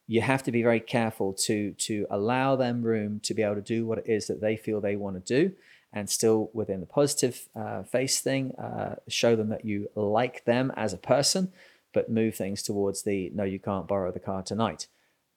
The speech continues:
That feeling, though, the, um, negative face, as it's called, uh, of being unimpeded in your actions, it is well known that people will start to become very anxious and very,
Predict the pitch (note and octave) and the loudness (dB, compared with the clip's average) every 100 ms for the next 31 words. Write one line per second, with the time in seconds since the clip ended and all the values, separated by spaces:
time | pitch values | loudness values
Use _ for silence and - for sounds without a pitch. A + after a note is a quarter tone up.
0 | _ - B2 D3+ - - - - D#3+ D3+ | _ -2 2 2 0 -6 -6 4 6 8
1 | A#2 G#2 G#2 G#2+ G#2+ A2+ G#2+ G#2+ - A#2+ | 4 2 0 0 2 2 2 -2 -6 -6
2 | G#2+ G#2 F#2+ - C3+ C3 C#3+ D#3 C3 - | -6 -6 -10 -6 2 4 6 4 2 2
3 | A2+ G#2+ - F#2+ F#2 - G#2 G#2 G#2+ _ | 2 2 0 -6 -8 -6 -4 -4 -8 _
4 | _ _ - G#2+ G#2+ - A#2 A2 - C#3+ | _ _ -10 -6 -6 -2 -2 -2 2 2
5 | C#3+ C3+ B2+ A#2 A2 G#2 G2+ A2 - - | 2 0 0 0 0 0 -2 -2 -4 -4
6 | F#2+ F#2 - _ _ - C3+ D3 C#3+ - | -4 -8 -12 _ _ -6 -2 0 0 -4
7 | - _ A2+ C3+ D#3 D#3+ C#3 C#3 A2 G2+ | -8 _ -2 0 0 0 4 4 4 2
8 | A2 - C3+ B2+ A#2+ A2 A#2 A2+ - A#2+ | -2 -2 -4 0 -2 0 0 0 0 0
9 | G2 A2 - A2+ G#2+ A#2+ C3 B2+ A2 G2+ | 0 -6 -4 -4 0 2 4 2 0 -2
10 | - G#2+ G#2+ - A2 G2+ A2 A2 G#2+ G#2+ | -2 -2 -2 -4 -4 2 4 4 4 0